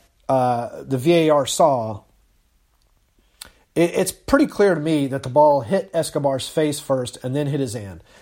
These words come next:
The angle that Webb talks about where it clearly strikes his hand, it's an angle from behind the goal in which Escobar is basically rendered as two-dimensional because it's a straight-on point.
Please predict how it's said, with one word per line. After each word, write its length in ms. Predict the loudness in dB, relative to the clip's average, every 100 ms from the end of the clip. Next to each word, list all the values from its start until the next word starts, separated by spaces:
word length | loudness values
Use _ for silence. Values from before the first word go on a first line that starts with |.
| _ _
The 160 | -4 -2
angle 560 | -2 0 2 2 0
that 680 | -6 0 2 4 0 -2 -10 _ _
Webb 640 | -2 4 6 6 2 -6 -8
talks 380 | -2 -2 -2
about 400 | -4 0 0 -2
where 160 | -2 -6
it 260 | -6 _ -6
clearly 320 | 0 0 0
strikes 300 | 0 0 0
his 140 | -6
hand, 380 | -6 -4 -6 -10 -16 _ _ -10
it's 140 | -4
an 80 | -2
angle 200 | 0 0
from 200 | -2 -2
behind 400 | -4 -2 -2 -2
the 60 | -2
goal 580 | 0 0 0 -4 -8 _ _ -6
in 120 | -2
which 200 | -2 0
Escobar 560 | -4 -2 0 4 4
is 120 | 2 -2
basically 380 | -2 -2 -4
rendered 340 | -4 -2 -2 -2
as 200 | -4 -8
two-dimensional 760 | -4 -2 -2 -4 -6 -10 -16
because 340 | -14 -4 -2 -2
it's 140 | -6
a 60 | -8
straight-on 520 | 0 2 4 4 0
point. 380 | -2 -6 -6